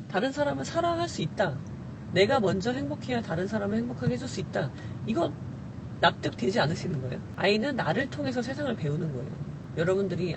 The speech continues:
아이를 위해서 참고 희생한다면 그 아이 역시 참고 희생하는 것을 배울 뿐이다. 자기를 사랑하지 못하고.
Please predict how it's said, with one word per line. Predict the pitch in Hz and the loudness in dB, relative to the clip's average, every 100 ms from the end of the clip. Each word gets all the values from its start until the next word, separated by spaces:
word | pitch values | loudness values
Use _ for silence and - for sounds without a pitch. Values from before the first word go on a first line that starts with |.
| - | 0
아이를 | 147 175 | 0 2
위해서 | 160 160 180 | 0 -2 -2
참고 | 240 240 226 | -2 -2 0
희생한다면 | 220 240 180 160 175 277 - - - - | 0 0 0 0 0 0 -2 -10 -10 -4
그 | 180 | 2
아이 | 151 165 | 2 2
역시 | 160 139 - 262 302 - - | 0 -2 -2 -2 -4 -8 -10
참고 | - 285 277 277 247 | -2 0 0 -2 -4
희생하는 | 277 311 285 269 | -2 0 0 2
것을 | 233 220 285 339 - - - - | -2 0 0 -2 -6 -12 -12 0
배울 | 180 185 | 4 4
뿐이다. | 139 127 - 120 - - - - - - - - - - - | 2 -2 -2 -4 -4 -8 -8 -10 -10 -10 -10 -10 -10 -10 -10
자기를 | - 175 170 180 | -2 0 2 0
사랑하지 | 240 254 247 202 | 0 2 0 0
못하고. | 143 - - | -4 -4 -4